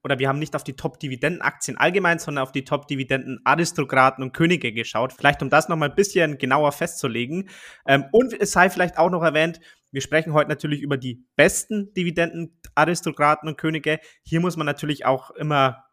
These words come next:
ganz offen und ehrlich dazu sagen, die besten ist natürlich immer so ein bisschen schwammiger Begriff. Wir haben uns heute die rausgesucht, die wir derzeit einfach am besten finden.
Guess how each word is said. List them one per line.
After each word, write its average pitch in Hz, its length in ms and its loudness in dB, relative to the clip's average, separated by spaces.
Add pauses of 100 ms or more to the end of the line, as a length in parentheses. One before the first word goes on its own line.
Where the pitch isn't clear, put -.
(120)
ganz 123 200 2
offen 143 180 -2
und 131 60 -4
ehrlich 139 180 -2
dazu 143 220 -8
sagen, 135 460 -2
die 131 80 -10
besten 147 840 -2
ist 160 180 -2
natürlich 147 320 -2
immer 151 140 0
so 143 160 0
ein 139 320 0
bisschen 190 280 0
schwammiger 147 460 0
Begriff. 170 460 0 (300)
Wir 165 120 2
haben 180 100 4
uns 165 200 -4
heute 147 220 -2
die 185 180 0
rausgesucht, 160 560 0
die 139 120 -4
wir 165 200 4
derzeit 117 380 0
einfach 117 260 -2
am 113 120 -8
besten 123 320 -4
finden. 151 460 -6